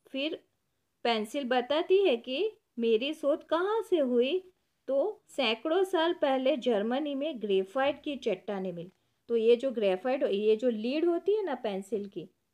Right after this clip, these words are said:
वो किसकी बनी हुई होती है? ग्रेफाइट की। तो कहाँ से मिली ग्रेफाइट? पहले जर्मनी में से मिली। और फिर उसके टुकड़े पे टुक-, उसका जो टुकड़ा होता है उसको लेकर कागज या पत्थर पर चलाया,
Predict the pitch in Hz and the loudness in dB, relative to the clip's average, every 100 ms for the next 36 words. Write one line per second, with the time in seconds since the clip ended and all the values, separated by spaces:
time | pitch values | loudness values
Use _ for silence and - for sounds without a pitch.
0 | _ _ _ - 208 294 294 294 - 359 | _ _ _ -2 2 2 0 -10 -4 -2
1 | 311 302 320 302 294 294 285 277 294 392 | -2 -4 -2 -2 -2 -4 -4 -4 -4 -4
2 | 381 220 208 190 226 208 - 147 - - | -2 -2 -2 -2 -4 -4 -6 -18 -10 -10
3 | 233 254 285 320 381 392 381 349 349 262 | -6 -4 -2 -4 -4 -2 0 -2 0 0
4 | 185 247 277 - _ - 220 240 311 226 | 0 -2 -4 -6 _ -4 -2 -2 -4 -2
5 | 233 196 226 233 208 196 175 - 180 165 | -2 0 -2 -2 -2 -4 -8 -10 -12 -12
6 | 160 - _ _ _ _ _ _ _ _ | -16 -20 _ _ _ _ _ _ _ _
7 | 220 220 277 277 233 233 262 254 240 240 | -4 -4 -4 -4 -4 -4 -4 -4 -4 2
8 | 240 233 247 240 262 _ _ _ _ _ | 2 2 2 0 -4 _ _ _ _ _
9 | _ _ _ _ - 247 247 226 220 226 | _ _ _ _ -8 -4 0 0 -2 -6
10 | - 247 254 247 - _ - 247 262 285 | -2 0 0 -2 -6 _ -12 -4 -2 0
11 | 294 254 302 349 349 240 220 - 233 220 | 0 -2 -2 -2 -2 -2 -4 -4 -2 -2
12 | 196 240 226 - 208 185 208 247 247 220 | -4 -4 -6 -4 -2 0 0 0 0 -2
13 | 233 208 - - 202 208 254 269 427 403 | -2 -6 -6 -6 -6 -4 -6 -2 -2 0
14 | 208 180 | -2 -6